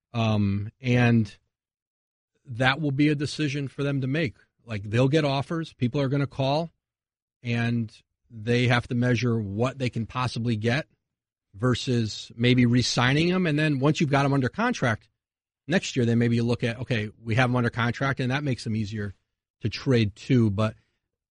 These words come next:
there's a reshaping that has to go on there with that roster. They can't go forward this way, and they know that. That's why they've restructured that front office. Lawrence Frank, Mike Winger coming in from Oklahoma City. Um,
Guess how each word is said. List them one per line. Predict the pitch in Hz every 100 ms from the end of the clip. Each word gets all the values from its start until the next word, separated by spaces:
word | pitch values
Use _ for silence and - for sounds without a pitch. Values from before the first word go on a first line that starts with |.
| -
there's | 110 120 170 160
a | 151
reshaping | 131 143 - - 135 135 123 113
that | 110 107
has | 120 113
to | 120
go | 104 107
on | 110 107
there | 110 104
with | 101
that | 104 104 104 _
roster. | 107 104 104 - 98
They | 104 - _ _
can't | 120 113
go | 104
forward | - 107 110 104
this | 113 -
way, | 151
and | 156
they | 190
know | 185 190
that. | 123 90
That's | 104 123
why | 139 131 123 - _ _ _ _
they've | 113 101
restructured | 107 - 135 - 135
that | 131
front | - 131
office. | 127 127 139 117 -
Lawrence | 120 123
Frank, | - 123 123 110 _ _ _ -
Mike | 120 110
Winger | 123 127 120
coming | 127 120
in | 120
from | 120
Oklahoma | 120 117 123 113
City. | - 135 120 107 - _ _ _ _
Um, | 113 110 107 107 104 101